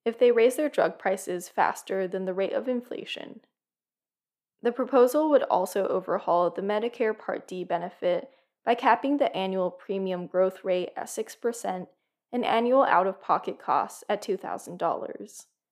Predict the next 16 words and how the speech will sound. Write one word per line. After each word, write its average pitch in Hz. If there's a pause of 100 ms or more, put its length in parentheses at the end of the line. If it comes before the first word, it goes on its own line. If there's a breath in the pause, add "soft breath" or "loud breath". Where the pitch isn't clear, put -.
(460)
Finally, 220
the 240
proposal 254
would 254
repeal 190
the 185
Trump-era 180
anti-kickback - (140)
rule, 190 (440)
which 220
eliminated 254 (100)
rebates 185
paid 185
by 185
pharmaceutical 196
companies 190